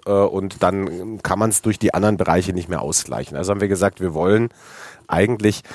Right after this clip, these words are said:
dass der Trainer sich erst einmal ein Bild davon macht, wie spielt denn jemand auf dem Golfplatz? Also das heißt, was ist seine, wir nennen das Spielanlage, wie spielt er das Spiel, wo sind seine Stärken und seine Schwächen?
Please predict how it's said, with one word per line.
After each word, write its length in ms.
dass 240
der 160
Trainer 420
sich 360
erst 300
einmal 540
ein 200
Bild 320
davon 340
macht, 380
wie 520
spielt 560
denn 280
jemand 720
auf 240
dem 240
Golfplatz? 680
Also 220
das 160
heißt, 220
was 240
ist 160
seine, 400
wir 100
nennen 200
das 120
Spielanlage, 1000
wie 140
spielt 320
er 100
das 160
Spiel, 460
wo 100
sind 160
seine 240
Stärken 480
und 120
seine 260
Schwächen? 560